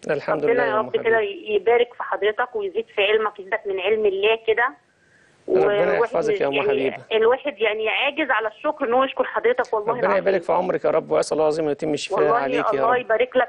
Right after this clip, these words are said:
Speaker 2: كده ويجعله في ميزان حسناتك كده،
Speaker 1: اللهم
Speaker 2: ويجعل،
Speaker 1: آمين يا رب.
Speaker 2: يجعل كده علمك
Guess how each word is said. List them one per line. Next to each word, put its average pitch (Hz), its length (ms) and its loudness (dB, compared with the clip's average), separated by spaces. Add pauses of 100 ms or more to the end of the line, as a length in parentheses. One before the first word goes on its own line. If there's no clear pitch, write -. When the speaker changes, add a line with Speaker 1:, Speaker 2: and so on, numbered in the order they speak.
(100)
Speaker 2:
كده 240 220 2
ويجعله 220 640 -2
في 208 140 -4
ميزان 208 340 0
حسناتك 220 600 0
كده، 220 120 0
Speaker 1:
اللهم 233 320 0
Speaker 2:
ويجعل، 214 240 0
Speaker 1:
آمين - 100 -4
يا - 120 -2
رب. - 220 -2
Speaker 2:
يجعل 220 400 -2
كده 240 180 2
علمك 233 380 0